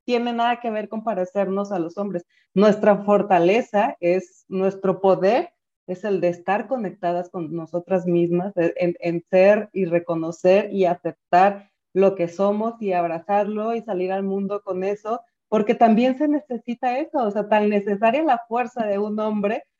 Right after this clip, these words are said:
como, como las habilidades y las conexiones de una mujer y, bueno, N cantidad de, de atributos que como mujeres, como género tenemos. Este, y bueno,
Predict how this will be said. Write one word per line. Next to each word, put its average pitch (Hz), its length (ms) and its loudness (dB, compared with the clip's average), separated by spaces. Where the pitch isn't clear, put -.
como, 214 460 0
como 208 280 -2
las 202 300 0
habilidades 202 600 -2
y 254 40 -12
las 208 180 -6
conexiones 208 680 -6
de 214 140 -2
una 208 240 -2
mujer 190 400 -2
y, 160 220 2
bueno, 160 360 -6
N 185 320 0
cantidad 170 500 2
de, 185 200 0
de 165 120 -2
atributos 156 540 -4
que 151 120 -16
como 143 260 -4
mujeres, 165 460 -2
como 139 200 -8
género 175 460 0
tenemos. 170 380 -4
Este, 185 760 6
y 233 100 6
bueno, 247 420 6